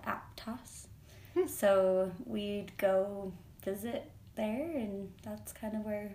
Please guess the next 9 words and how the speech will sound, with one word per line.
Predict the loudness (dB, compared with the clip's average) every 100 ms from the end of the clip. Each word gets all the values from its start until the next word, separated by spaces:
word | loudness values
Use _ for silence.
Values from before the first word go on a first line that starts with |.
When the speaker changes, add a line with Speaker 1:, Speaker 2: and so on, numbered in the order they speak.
| -14 -10
Speaker 1:
our | -8
family | -6 -4 -4 -6
trip | -10 -6
was | -2
every | 0 0 -2
year. | -4 -8 -10
Speaker 2:
Yeah. | -8 -6 -8 -14 -20 -14 0
Speaker 1:
Um, | 2 4 4 2 2 0 0 -4 -10 -16 -20 -20 -20 -12 2
anyway, | 4 4 4 2